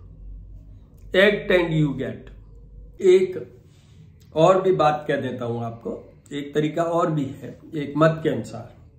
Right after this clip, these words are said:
एक मत के अनुसार, वो भी ऐसा नहीं है कि किसी के मन की बात है, पर जो analytic approach, जो ज्योतिषियों द्वारा, समझ लीजिए, शास्त्रोक्त बात है कि किन राशियों को कौन से अध्याय का पाठ करना चाहिए,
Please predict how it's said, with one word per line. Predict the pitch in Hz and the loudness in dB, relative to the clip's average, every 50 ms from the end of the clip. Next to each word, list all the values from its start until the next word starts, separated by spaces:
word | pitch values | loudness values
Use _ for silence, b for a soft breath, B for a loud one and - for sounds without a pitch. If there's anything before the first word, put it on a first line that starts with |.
| - - 131 | -14 -10 -10
एक | 123 - 120 | -10 -8 -8
मत | 131 127 113 - - | -8 -8 -10 -10 -12
के | 117 | -12
अनुसार, | 113 107 98 - - - - - - - b b b b b b b - | -12 -12 -14 -16 -18 -18 -18 -20 -20 -20 b b b b b b b -8
वो | 143 143 151 | -4 -2 -2
भी | 151 165 - - - - - - - | 0 0 -2 -2 -4 -8 -10 -18 -18
ऐसा | - - 131 123 - - 156 | -16 -12 -10 -8 -2 2 2
नहीं | 160 185 196 196 196 | 2 4 4 4 2
है | 180 | 2
कि | 165 180 175 165 151 131 123 - - - - - | 2 0 -2 -2 -2 -6 -10 -12 -16 -16 -10 -8
किसी | 135 123 - 139 | -8 -6 -6 -4
के | 135 139 | -2 0
मन | 131 135 151 160 160 151 | 0 2 4 4 4 2
की | 143 135 | 0 -4
बात | 127 117 110 107 104 - | -4 -6 -8 -8 -12 -16
है, | - - - - - - - - _ _ _ _ _ - - | -20 -20 -20 -20 -20 -20 -20 -20 _ _ _ _ _ -14 -6
पर | 135 143 156 - - B B B B B B B B - - | -4 -4 -4 -4 -8 B B B B B B B B -14 -12
जो | 135 120 143 160 165 165 | -8 -2 0 0 2 2
analytic | 156 156 175 185 180 180 175 160 156 165 156 156 | 4 4 4 4 4 4 2 2 0 -2 -2 -2
approach, | 151 147 - - 139 139 143 139 - - | -2 -4 -4 -6 -6 -6 -6 -6 -8 -12
जो | 143 127 113 120 131 123 | -12 -12 -8 -8 -6 -6
ज्योतिषियों | 120 110 131 143 147 143 - - - 156 151 151 139 - | -6 -4 -4 -4 -4 -6 -8 -8 -4 0 0 0 0 0
द्वारा, | 120 135 135 139 151 160 156 | -4 -2 -2 0 0 0 -2
समझ | 156 165 151 151 151 | -2 -2 -2 -2 -4
लीजिए, | 151 151 143 143 143 147 139 | -4 -6 -8 -8 -8 -8 -8
शास्त्रोक्त | - - 127 120 120 - - - 160 175 - - - 151 | -8 -8 -8 -8 -8 -10 -8 -6 -6 -6 -6 -8 -10 -10
बात | 127 123 117 113 113 - | -8 -8 -8 -10 -10 -12
है | - - - - - B B B B B B B B B B - | -14 -16 -16 -16 -20 B B B B B B B B B B -6
कि | - 165 190 214 226 - - - - - - - - - - - - - - - - - - - - - - - - - | -4 -2 -2 0 -2 -2 -4 -8 -14 -20 -20 -20 -20 -20 -20 -20 -20 -20 -20 -20 -20 -20 -20 -20 -20 -20 -20 -16 -6 -2
किन | 226 269 277 269 226 | 0 0 2 2 4
राशियों | 226 220 214 208 - - 196 185 185 165 | 4 4 4 2 0 0 0 2 2 0
को | 160 - 208 202 208 202 | -2 -4 -2 -2 -2 -4
कौन | - - - 190 226 254 247 233 | -4 -4 2 4 4 4 4 2
से | - 220 | 0 0
अध्याय | 202 180 165 151 - 113 151 156 160 160 | -2 -2 -2 -4 -4 -2 0 2 0 0
का | 156 - 156 | 0 -2 -4
पाठ | 156 - 147 147 143 117 - | -4 -2 -4 -4 -4 -6 -8
करना | - 135 127 120 113 113 113 | -10 -8 -8 -8 -8 -8 -10
चाहिए, | 110 - - 123 117 - - | -12 -16 -18 -18 -18 -18 -20